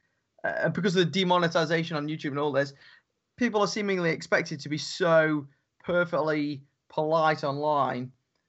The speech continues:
uh, to never say anything even potentially offensive to any person,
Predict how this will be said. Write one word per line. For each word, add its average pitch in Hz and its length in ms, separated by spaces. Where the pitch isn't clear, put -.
uh, 139 400
to 175 120
never 180 380
say 170 240
anything 165 380
even 151 260
potentially 160 540
offensive 151 400
to 147 100
any 165 160
person, 139 640